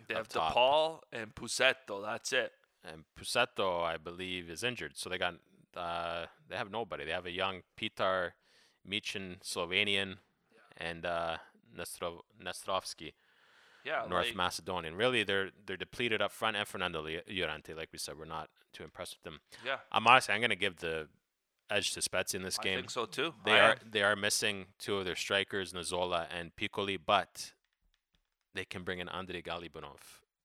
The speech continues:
Speaker 2: who started the season for them.
Speaker 1: Yeah.
Speaker 2: Who's proven he's more than vital to score goals. He scored a, a, a big, I think, penalty
Speaker 1: Yeah.
Speaker 2: right in their previous Coppa Italia match where they knocked out their opponent.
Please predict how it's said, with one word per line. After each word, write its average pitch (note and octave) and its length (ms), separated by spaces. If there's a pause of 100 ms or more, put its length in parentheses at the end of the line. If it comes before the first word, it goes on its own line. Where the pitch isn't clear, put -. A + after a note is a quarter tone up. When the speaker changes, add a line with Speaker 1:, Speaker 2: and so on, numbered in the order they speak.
Speaker 2:
who F#2+ 100
started E2+ 400
the E2 40
season D#2 320
for - 160
them. - 140 (260)
Speaker 1:
Yeah. B2 220 (600)
Speaker 2:
Who's E2 180
proven D#2+ 340
he's E2 260 (140)
more E2 140
than D#2 80
vital D#2 220
to - 100
score D#2+ 240
goals. E2 260
He F2 80
scored E2+ 320
a, D2+ 580 (140)
a, - 60
a - 20 (320)
big, E2 160 (320)
I D2+ 60
think, - 240
penalty F2 520 (240)
Speaker 1:
Yeah. C3 160 (140)
Speaker 2:
right E2 160
in E2+ 60
their D#2 100
previous E2+ 340
Coppa - 220
Italia F2 380
match E2+ 320
where D#2+ 100
they D2 380
knocked D#2 260
out D#2+ 140
their D2+ 100
opponent. F2+ 540